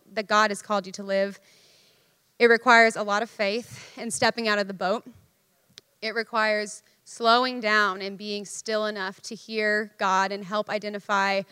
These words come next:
what your boat even is, because what I consider to be a safe boat in unsure waters might be the exact opposite for you. So you really have to listen.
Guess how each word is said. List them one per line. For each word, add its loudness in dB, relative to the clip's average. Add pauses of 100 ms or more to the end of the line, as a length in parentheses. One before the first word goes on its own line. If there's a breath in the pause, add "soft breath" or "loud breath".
(520 soft breath)
what 2
your 4
boat 4
even -4
is, -4
because -2 (240 soft breath)
what 2
I 6
consider 0
to -8
be -4
a -2
safe -4
boat 2
in -4
unsure -6
waters -2 (360 soft breath)
might 0
be -6
the -6
exact -4
opposite -6
for -10
you. -8 (1400)
So -8
you 0
really 4
have 2
to -4
listen. -2